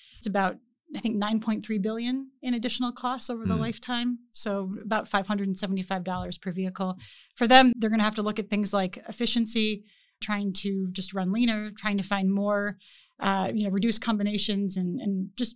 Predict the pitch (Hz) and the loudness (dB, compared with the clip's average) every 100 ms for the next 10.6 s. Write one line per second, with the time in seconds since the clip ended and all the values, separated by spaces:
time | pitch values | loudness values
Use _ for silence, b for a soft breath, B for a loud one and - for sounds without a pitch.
0 | - - 233 226 214 220 196 190 - 220 | -6 -2 0 2 -2 0 2 2 0 0
1 | 208 190 208 196 190 185 185 185 190 202 | -2 -2 -4 -4 -4 -6 -6 -10 -10 -12
2 | 185 - _ _ B B B - 139 123 | -14 -16 _ _ B B B 4 8 8
3 | 123 151 139 117 113 110 123 110 98 101 | 8 6 6 6 6 6 6 4 4 2
4 | 87 98 95 95 95 92 _ _ 92 - | 2 4 4 4 2 0 _ _ 0 4
5 | 127 107 98 87 - - - 101 98 92 | 6 8 8 4 -4 -10 2 6 6 6
6 | 92 92 87 - 95 85 92 90 - - | 4 4 2 0 -2 0 0 2 0 -2
7 | B B - 90 95 87 95 92 95 78 | B B -2 2 4 4 4 6 4 2
8 | 95 90 87 80 95 90 87 - 87 82 | 0 2 2 2 2 2 0 0 0 0
9 | - - - 90 87 85 85 82 - 87 | -2 -6 -4 0 2 2 0 0 -2 -2
10 | 87 78 82 82 78 | -2 -2 -2 -2 -2